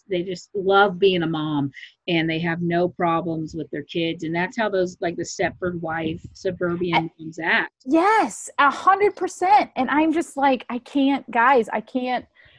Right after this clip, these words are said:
Speaker 2: like, it's ter-, oh God.
Speaker 1: Meanwhile,
Speaker 2: I, I made
Speaker 1: like,
Speaker 2: a joke
Speaker 1: drink white wine and popping Xannies.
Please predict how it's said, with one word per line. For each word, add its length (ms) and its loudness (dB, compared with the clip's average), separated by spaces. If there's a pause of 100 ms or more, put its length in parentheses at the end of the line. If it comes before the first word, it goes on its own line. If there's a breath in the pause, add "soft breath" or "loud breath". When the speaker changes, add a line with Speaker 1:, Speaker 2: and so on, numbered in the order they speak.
(320 soft breath)
Speaker 2:
like, 260 4 (240)
it's 200 2
ter-, 360 4 (100)
oh 380 2
God. 440 -10 (200)
Speaker 1:
Meanwhile, 280 4 (200)
Speaker 2:
I, 60 4
I 40 6
made 180 6
Speaker 1:
like, 100 4
Speaker 2:
a 20 -2
joke 200 6
Speaker 1:
drink 60 -6 (100)
white 280 2
wine 520 -2
and 200 -6 (160)
popping 340 -4
Xannies. 840 -4